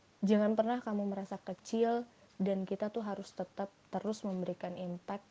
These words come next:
serta mengedukasi sekitar kita untuk mengurangi emisi karbon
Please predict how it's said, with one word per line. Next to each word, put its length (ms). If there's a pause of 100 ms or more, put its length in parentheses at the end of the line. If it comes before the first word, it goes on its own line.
(120)
serta 320
mengedukasi 640
sekitar 400
kita 480
untuk 240
mengurangi 560
emisi 320
karbon 560